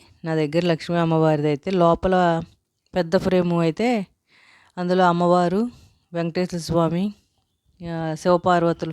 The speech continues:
ఫ్యామిలీ ఫోటో అన్నీ ఉన్నాయండి, అందుకని అయితే పెట్టలేదు. ఇక్కడ చిన్న అమ్మవారి ఫోటో అయితే ఉంటే అది పెట్టేసి,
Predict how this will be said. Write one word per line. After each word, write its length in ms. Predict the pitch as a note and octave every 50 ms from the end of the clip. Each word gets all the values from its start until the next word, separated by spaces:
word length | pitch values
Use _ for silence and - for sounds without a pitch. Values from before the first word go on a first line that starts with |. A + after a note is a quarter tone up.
| -
ఫ్యామిలీ 320 | E3 D#3+ D#3+ D#3+ E3 D#3+ E3 -
ఫోటో 200 | E3 D#3 - E3 D#3+ E3
అన్నీ 200 | E3 D#3+ F3 F3+ F3 E3
ఉన్నాయండి, 460 | D#3+ D#3+ D#3 D#3 D#3 D3+ D#3 D#3+ F#3+ G#3 F3+
అందుకని 340 | E3 D#3+ D#3 D3 D#3 D#3 D#3+ D#3
అయితే 180 | D3+ - E3+ D3+ -
పెట్టలేదు. 520 | D3+ C#3+ _ - D3+ D#3 D3+ C#3+ E3 A3+ D4+ - _ _ _ _ _ _ _ _ _ _ _ _
ఇక్కడ 160 | _ - F3 D#3+ - -
చిన్న 160 | E3+ E3 E3 E3 E3+
అమ్మవారి 340 | E3 D#3+ D#3+ D#3+ D#3+ D#3 D#3 -
ఫోటో 220 | D#3+ D3 - E3 E3 D#3+
అయితే 200 | D3+ - D#3+ D#3 D3+ D3+
ఉంటే 180 | D3 D3+ F3+ F3+ D#3+
అది 120 | D3 - -
పెట్టేసి, 480 | D3 C#3+ - D#3+ D#3 D3+ - - A#3